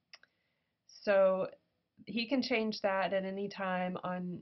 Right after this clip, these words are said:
on his end, and it will show at the t-, at the top in orange for every caddy in the caddy management system. I can also go over here to my archived jobs and see all of the jobs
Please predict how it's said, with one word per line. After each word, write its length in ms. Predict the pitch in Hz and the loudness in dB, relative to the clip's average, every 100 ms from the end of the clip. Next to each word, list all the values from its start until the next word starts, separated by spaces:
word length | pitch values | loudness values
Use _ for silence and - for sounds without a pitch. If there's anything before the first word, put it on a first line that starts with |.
| - | -10
on 180 | 180 185 | -6 -6
his 220 | 185 202 | -4 -4
end, 400 | 202 175 175 175 - | -2 -2 -2 -4 -4
and 180 | 175 180 | -2 -2
it 140 | - | -6
will 160 | 175 175 | -8 -8
show 600 | - 202 190 185 180 - _ | -4 0 2 2 -2 -6 _
at 200 | 180 180 | -4 -4
the 60 | 180 | -6
t-, 100 | - - | -10 -10
at 160 | - 175 | -8 -4
the 60 | 190 | -4
top 420 | - 196 185 196 | 2 4 4 0
in 120 | 202 | -4
orange 540 | 190 196 175 170 175 - | -2 0 0 -2 -4 -4
for 100 | 185 | 0
every 300 | 175 180 196 | 2 0 -6
caddy 560 | 190 185 175 175 175 - _ _ _ _ _ _ - | -4 -2 0 -2 -6 -10 _ _ _ _ _ _ -6
in 180 | 180 180 | -4 -4
the 80 | |
caddy 300 | 175 190 180 | -4 -4 -2
management 580 | 175 170 170 170 160 165 | -2 -4 -6 -8 -10 -10
system. 540 | 180 180 - 147 - 165 _ _ _ _ _ _ _ _ _ _ _ _ _ _ _ _ - | -10 -12 -8 -8 -8 -14 _ _ _ _ _ _ _ _ _ _ _ _ _ _ _ _ -14
I 40 | 190 | -4
can 120 | 214 | 2
also 320 | 240 311 320 | 4 4 4
go 220 | 240 226 | 6 6
over 160 | 220 214 | 6 4
here 220 | 214 208 | 2 0
to 120 | 202 | 0
my 160 | 196 180 | -2 0
archived 640 | - 185 196 226 226 220 | 2 0 2 6 6 6
jobs 480 | - 240 247 254 226 - - _ _ _ _ _ _ _ _ _ _ - | 0 2 4 2 0 -8 -20 _ _ _ _ _ _ _ _ _ _ -4
and 720 | 208 202 196 196 196 190 190 - - - | 0 0 0 0 0 0 -4 -10 -14 -8
see 180 | 226 | -2
all 280 | 208 196 214 | 0 4 4
of 100 | 214 | 4
the 60 | 208 | -2
jobs 400 | 202 196 190 | 2 4 4